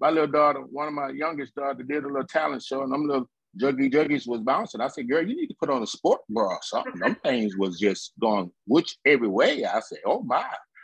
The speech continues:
Speaker 1: I said,
Speaker 2: <laughs>
Speaker 1: "Praise it, but, you know, put this on next time and then you do your thing." Stuff like that, because, you know, we, we, we sometimes forget what we did when we was coming up.
Speaker 2: Right.
Speaker 1: I done ran from so many daddy's houses and jumped fences and,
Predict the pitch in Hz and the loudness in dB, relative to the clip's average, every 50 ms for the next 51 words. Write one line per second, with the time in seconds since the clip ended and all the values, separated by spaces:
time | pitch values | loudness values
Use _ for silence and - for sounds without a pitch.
0 | - - 269 285 294 - - - - - 101 98 - - - 117 156 233 254 - | -16 -12 -12 -10 -8 -8 -8 -8 -6 -6 -6 -6 -4 -2 0 0 2 2 0 -2
1 | - 104 87 - _ _ _ - 107 95 - - - - - 226 - 247 214 214 | -4 -8 -10 -10 _ _ _ -8 -8 -8 -8 -10 -16 -8 -4 0 2 2 2 2
2 | - - - 453 - - 196 226 214 - 160 135 113 104 107 110 - - - - | 2 2 0 2 4 4 4 4 4 2 0 0 0 0 -2 -4 -6 -6 -6 -6
3 | 117 101 98 95 90 90 92 110 127 160 156 143 120 123 117 110 113 101 98 - | -4 -4 -4 -8 -8 -8 -6 -6 -4 -2 -2 -2 0 0 0 0 0 -2 -2 -2
4 | 110 104 92 - - - - - - - - 302 269 277 - 240 214 208 214 - | -2 -4 -4 -6 -10 -18 -18 -18 -6 0 2 2 2 4 4 2 2 2 4 2
5 | 226 190 135 120 - - - - - 151 147 135 147 226 - 220 156 147 151 160 | 4 4 4 2 0 -4 -4 0 2 2 2 2 -2 -4 0 2 4 4 2 0
6 | - _ _ _ _ _ _ _ _ _ _ _ _ _ _ _ - 190 240 277 | -4 _ _ _ _ _ _ _ _ _ _ _ _ _ _ _ -4 -2 0 0
7 | 262 - - 220 254 269 262 247 185 226 247 269 262 254 - 233 226 214 - 214 | 0 -2 -4 -2 0 0 0 0 0 -2 0 0 0 0 0 0 0 0 0 0
8 | 196 185 - - 156 127 143 165 165 - 151 139 131 127 123 131 156 160 147 117 | 0 0 0 -2 -2 -2 0 -2 0 2 2 2 2 2 2 2 2 2 2 0
9 | 113 113 113 107 107 104 98 98 107 120 123 104 95 - - - 98 90 87 87 | 0 -2 -2 -2 -4 -4 -4 -2 0 0 0 0 -2 -4 -6 -8 -6 -6 -6 -6
10 | 90 78 - - - - - - _ _ _ - 156 143 127 120 127 160 175 196 | -6 -8 -8 -10 -16 -20 -20 -20 _ _ _ -16 -14 -12 -6 0 2 4 4 4
11 | 202 196 175 160 147 147 151 160 165 170 165 165 160 - 139 127 - - 170 170 | 4 2 0 -2 -2 -2 -2 -2 -2 -2 -2 -4 -4 -6 -8 -10 -8 -8 -8 -8
12 | 175 175 170 165 156 151 139 135 160 160 165 165 151 151 143 - - 165 160 165 | -6 -4 -4 -2 -2 -2 0 2 4 4 4 2 0 -2 -4 -4 -4 -2 0 0
13 | 165 160 147 156 131 113 107 98 92 131 151 160 160 - _ _ - 170 165 170 | -2 -2 -4 -8 -8 -6 -6 -4 0 2 2 2 2 -2 _ _ -6 -4 -4 -4
14 | 160 165 165 151 - - 98 87 | -4 -4 -6 -6 -6 -10 -14 -14